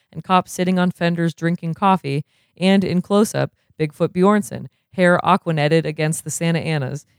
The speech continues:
explaining, <laughs> "Apparently a party of civilians on some training exercise in anti-guerrilla war-,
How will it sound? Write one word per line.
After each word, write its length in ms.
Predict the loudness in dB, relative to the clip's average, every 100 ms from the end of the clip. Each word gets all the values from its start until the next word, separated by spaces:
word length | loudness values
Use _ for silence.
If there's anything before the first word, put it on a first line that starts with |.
| _
explaining, 680 | -12 -2 2 4 2 0 -4 -8
<laughs> 180 | -18 _
"Apparently 540 | -8 -2 0 0 2 0
a 80 |
party 400 | 0 2 2 2
of 80 | -4
civilians 720 | -6 -2 2 2 2 -2 -4 -2
on 180 | -2 -2
some 300 | 0 0 -2
training 440 | -4 -4 -2 0
exercise 640 | -2 -4 -8 -2 0 0
in 100 | -2
anti-guerrilla 880 | -4 -4 -4 -2 -4 -4 -2 0 0
war-, 280 | 2 0 0